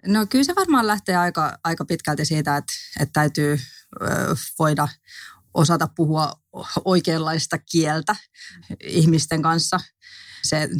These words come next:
liike-, liiketoiminnan kieli, jos näin puhutaan, ja se, mitä sillä nyt voidaan tarkoittaa, niin on se, että, että se, että mä oon ollut kiinnostunut siitä, että, että miten, miten meidän business rakentuu, mistä meidän liikevaihto syntyy,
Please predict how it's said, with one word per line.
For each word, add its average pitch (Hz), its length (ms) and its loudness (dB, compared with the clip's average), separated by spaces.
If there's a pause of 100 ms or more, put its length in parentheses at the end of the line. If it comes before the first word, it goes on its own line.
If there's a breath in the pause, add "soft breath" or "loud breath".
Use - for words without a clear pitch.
(220)
liike-, 202 360 6
liiketoiminnan 180 720 0
kieli, 165 240 -4
jos 156 160 -8
näin 165 180 -2
puhutaan, 160 320 -4
ja 165 40 -2
se, 175 100 0
mitä 175 160 -2
sillä 180 220 0
nyt 156 160 -6
voidaan 160 220 -2
tarkoittaa, 160 460 -2
niin 156 120 -2
on 160 100 -2
se, 160 140 -2
että, 156 220 -4 (520 loud breath)
että 151 140 2
se, 160 80 2
että 156 100 0
mä 160 60 4
oon 160 100 2 (120)
ollut 165 220 0
kiinnostunut 160 440 2
siitä, 160 380 0
että, 156 120 -8 (100)
että - 160 0
miten, 170 380 2 (560 loud breath)
miten 190 600 4 (140)
meidän 185 180 4
business 202 400 0
rakentuu, 156 720 -2 (100)
mistä 175 340 2
meidän 165 280 2
liikevaihto 165 640 -2
syntyy, 165 640 0